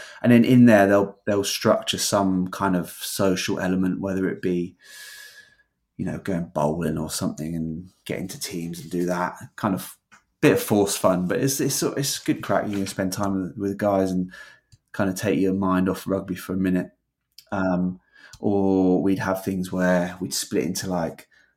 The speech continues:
player groups or backs and forwards, and you'd go to different local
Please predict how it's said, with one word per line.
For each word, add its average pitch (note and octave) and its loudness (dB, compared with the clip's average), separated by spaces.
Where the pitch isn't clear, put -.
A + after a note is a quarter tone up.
player F2+ -2
groups F2 -2
or D#2+ -6
backs - -4
and F2 -6
forwards, F2+ -2
and F#2 -2
you'd F2+ -8
go F2+ 0
to F2+ -4
different F2 -6
local F#2 -4